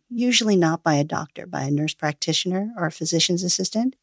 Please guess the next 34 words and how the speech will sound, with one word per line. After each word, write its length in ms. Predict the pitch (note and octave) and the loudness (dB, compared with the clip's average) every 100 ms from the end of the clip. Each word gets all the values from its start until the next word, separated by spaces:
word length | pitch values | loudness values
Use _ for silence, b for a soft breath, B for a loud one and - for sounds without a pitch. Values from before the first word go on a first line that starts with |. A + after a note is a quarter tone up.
| _ _ _ _ | _ _ _ _
for 240 | - G3+ | -2 2
a 60 | F#3 | 2
whole 340 | E3+ A3 A#3 | 0 2 4
range 340 | G3+ E3+ F3+ F#3+ | 4 4 4 2
of 80 | F3 | -2
things, 420 | - D3 E3 - | -6 -8 -8 -6
ranging 580 | E3+ E3+ E3+ F3+ F3 E3 | 2 6 6 6 6 4
from 320 | - D#3+ D3 | 2 2 2
if 120 | C#3 | 2
you 160 | D3+ C#3+ _ _ _ - | 0 0 _ _ _ -6
have 200 | D#3 F#3+ | -6 -6
a 20 | |
fever, 720 | - A3+ G#3+ G3 F#3+ F3+ F3 | -4 2 4 6 6 4 2
if 80 | E3+ | -2
you've 140 | C#3 | -4
hurt 180 | - G#3 | 2 2
yourself, 520 | F3+ F3 - E3 D#3+ - | 2 2 2 2 0 -2
you're 100 | D3+ | -8
feeling 320 | - D3+ D#3+ | -4 -2 2
dizzy, 580 | G3 G3 F#3+ F#3+ F3+ F3 _ _ _ _ - | 4 6 6 6 4 2 _ _ _ _ 2
whatever 360 | F3 F3+ F3+ | 4 4 4
it 100 | E3+ | 2
is. 280 | D3+ - - _ _ _ _ _ - | 0 -6 -14 _ _ _ _ _ -4
The 140 | G3 | 0
backdrop 560 | F3 A3+ C#4+ - D4+ - | 4 4 2 0 -2 -2
for 160 | - | -2
this 340 | G3 G3+ A3+ - | 2 2 2 -2
is 260 | - G3 - | 2 2 4
the 100 | F#3+ | 0
fact 320 | - F3 F3+ | 0 -2 0
that 240 | F#3 E3 - _ | 0 0 -2 _
in 400 | G3+ F#3+ F3+ F3 - - | 0 2 2 0 -6 0
this 240 | F#3 G3 | 2 2
country, 680 | - F3+ F3 D#3+ D#3 E3 | 4 2 4 2 2 0